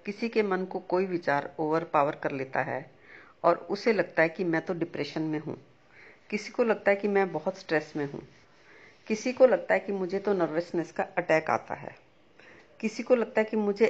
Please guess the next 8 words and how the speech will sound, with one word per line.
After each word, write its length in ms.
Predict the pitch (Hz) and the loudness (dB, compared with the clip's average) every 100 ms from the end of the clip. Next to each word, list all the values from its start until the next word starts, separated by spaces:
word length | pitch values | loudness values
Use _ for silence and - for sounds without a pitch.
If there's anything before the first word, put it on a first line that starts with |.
| - | 2
एंग्जाइटी 600 | 180 185 185 156 160 196 180 | 0 0 4 4 4 0 -2
अटैक 400 | - 131 135 - | 2 2 2 2
या 80 | 175 175 - | -2 0 4
पैनिक 320 | 175 175 170 | 4 4 0
अटैक 280 | - 107 - | -2 -2 -2
आ 40 | |
जाता 300 | 98 - - | -4 -8 -10
है। 200 | - 147 | -14 -16